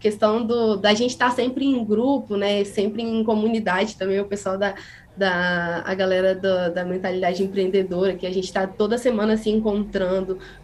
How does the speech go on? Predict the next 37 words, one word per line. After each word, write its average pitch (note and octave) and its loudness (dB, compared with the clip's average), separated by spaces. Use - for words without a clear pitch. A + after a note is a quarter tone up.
com G3 2
as F#3+ 2
reuniões G3 4
do G3 2
R G3 4
R, G3+ 2
e A#3+ -2
daí A#3+ 8
isso C#4 2
não D4 4
te D#4 -4
deixa E4 6
ficar - -4
parado, F#3 0
sabe? G#3+ 0
Isso A3 -4
não A#3 -2
te B3 -6
deixa, B3+ 2
porque C4+ 4
às B3 4
vezes C4 2
a D4 2
gente D4+ 0
entra D4 0
numa C4 2
bolha, A3 4
entra A3 2
num, G#3+ 0
num A3+ 0
mundinho A3 4
nosso, G3+ 0
assim, B3 -2
e A3 -2
que A3+ -8
tipo, A3+ -4
"Ai, B3 4